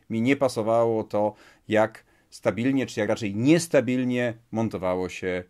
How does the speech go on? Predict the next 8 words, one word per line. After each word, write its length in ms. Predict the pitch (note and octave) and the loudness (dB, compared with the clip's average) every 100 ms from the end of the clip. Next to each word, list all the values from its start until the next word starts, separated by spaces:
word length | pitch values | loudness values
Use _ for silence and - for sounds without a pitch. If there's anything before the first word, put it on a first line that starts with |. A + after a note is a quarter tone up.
| _ | _
filmy 540 | - G#2+ F#2 F2 F2 E2+ | -12 -6 -6 -4 -8 -10
cztery 380 | - - E2+ E2+ | -16 -10 -8 -8
K. 260 | - A1+ - _ _ _ _ - - - - _ | -10 -14 -16 _ _ _ _ -20 -20 -20 -20 _
Nie 100 | F3+ | 4
pasowało 380 | G#3+ G#3 G#3 G#3 | 6 6 10 10
mi 100 | G3 | 10
używanie 440 | F3+ C#3+ D3 C#3+ B2+ | 4 4 2 2 0
rysika, 520 | A#2+ - - E2 | -2 -6 -6 -6